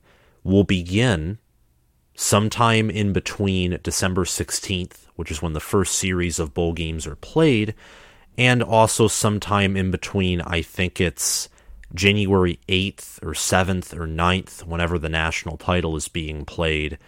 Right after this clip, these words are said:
That's between that time frame and a day after, of course, is when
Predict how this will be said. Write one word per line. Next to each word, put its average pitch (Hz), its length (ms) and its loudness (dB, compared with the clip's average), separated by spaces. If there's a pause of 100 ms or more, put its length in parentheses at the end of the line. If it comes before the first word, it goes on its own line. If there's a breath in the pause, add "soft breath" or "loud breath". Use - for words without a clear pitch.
(840 soft breath)
That's - 540 4 (340)
between 151 440 4
that 131 200 2
time 107 320 4
frame 78 560 -4 (640)
and 87 120 -2
a - 20 -2
day 92 300 6
after, 85 680 2
of - 240 -12
course, 78 460 -2
is 98 260 0
when 90 600 2